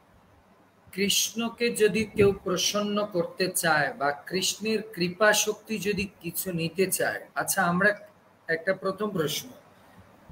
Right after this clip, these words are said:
কৃষ্ণের কাছে আমরা কি কৃপা চাই?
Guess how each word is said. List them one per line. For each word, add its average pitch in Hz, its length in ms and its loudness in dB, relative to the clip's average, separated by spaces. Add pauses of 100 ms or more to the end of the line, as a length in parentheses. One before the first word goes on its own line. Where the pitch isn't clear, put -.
(460)
কৃষ্ণের 226 480 4
কাছে 240 320 6
আমরা 220 200 6
কি 262 360 0
কৃপা 208 400 0
চাই? - 400 -2